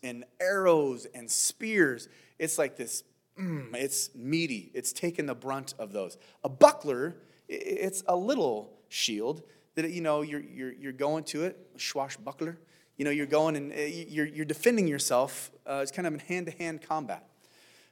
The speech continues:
Uh, but the idea here i-, is whether the threat is a, a huge threat, whether the threat is a little threat, man, we need not worry because, uh, the Lord is our shield and he is our buckler. He is our defense.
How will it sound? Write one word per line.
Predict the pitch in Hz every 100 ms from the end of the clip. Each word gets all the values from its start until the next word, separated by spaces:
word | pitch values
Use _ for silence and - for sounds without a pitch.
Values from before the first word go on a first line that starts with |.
| _
Uh, | 151 151
but | 165
the | 180
idea | 180 175 214 330
here | 196 131
i-, | 127
is | 139 143 143 135
whether | 135 156 202 202 196 190 - - -
the | 147
threat | - 175 175 -
is | 139 117
a, | 123 110
a | -
huge | - 202 262 233 -
threat, | 202 208 262 - - _ -
whether | 135 165 165
the |
threat | 160 175 175 -
is | 139
a | -
little | 143 185 160
threat, | - 107 101 107 _ _ _ -
man, | 160 147 147
we | 170
need | 180
not | 170 175 147
worry | 139 185 147
because, | 135 135 139 127 - - _ _
uh, | - 135
the | 131
Lord | 131 151 180 147 131
is | 139 123 -
our | 117 113
shield | - - 180 185 185 175 170 - _ -
and | 127
he | - 156 151
is | 131 -
our | 120
buckler. | 113 123 131 - 101
He | - - 156 151
is | 135 113
our | 123 117
defense. | 113 - - 139 92 - -